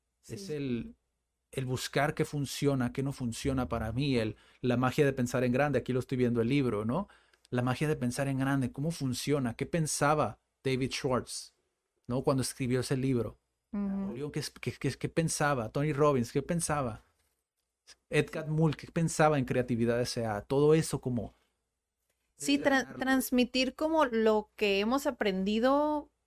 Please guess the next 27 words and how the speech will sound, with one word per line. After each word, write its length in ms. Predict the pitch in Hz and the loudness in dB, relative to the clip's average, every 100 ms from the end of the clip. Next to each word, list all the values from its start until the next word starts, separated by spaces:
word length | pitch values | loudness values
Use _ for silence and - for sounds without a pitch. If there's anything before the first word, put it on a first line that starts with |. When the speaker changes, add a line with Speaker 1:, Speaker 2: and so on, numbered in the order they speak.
| _ | _
Speaker 1:
o 120 | 233 | -2
sea, 180 | 226 208 - | -2 -4 -4
sí, 260 | - 226 | -2 -2
por 180 | - 226 | 0 0
eso 140 | 247 254 | 2 2
digo, 200 | 247 214 | 4 4
o 60 | |
sea, 140 | 208 196 | 2 0
disfrazado 480 | 196 208 202 226 240 | 0 -2 2 2 2
de 80 | |
inglés 500 | 233 208 202 214 240 | 2 0 2 2 2
o 40 | 240 | 0
de 60 | |
español, 380 | 226 208 190 202 | -2 -2 0 0
porque 240 | 240 233 202 | -2 0 2
a 40 | |
veces 280 | 196 233 220 | 0 -2 -2
surge, 560 | 254 240 - 254 247 - - - _ _ _ _ _ _ _ _ _ - | 2 2 4 2 2 -2 -20 -20 _ _ _ _ _ _ _ _ _ -2
o 80 | 240 | 0
sea, 60 | 240 | 2
estamos 240 | 240 240 | 2 2
aprendiendo 480 | 294 247 214 214 247 | 2 2 2 2 4
de, 300 | 233 208 196 | 4 4 0
de 280 | 180 190 208 | 0 4 6
personas, 720 | 202 180 - 214 247 202 175 | 4 0 -2 0 2 0 -2
entonces 600 | 196 180 196 190 233 226 | -4 0 0 2 0 0
Speaker 2:
Exacto. 340 | - - - | -4 -10 -16